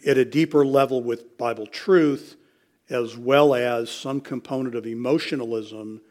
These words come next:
that has produced troubles at some, in some way down the line. So anyway,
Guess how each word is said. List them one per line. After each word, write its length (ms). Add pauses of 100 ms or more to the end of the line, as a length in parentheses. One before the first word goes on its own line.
(360)
that 160
has 380 (600)
produced 560
troubles 600
at 200
some, 460 (1120)
in 160
some 280
way 180
down 260
the 60
line. 280
So 260
anyway, 260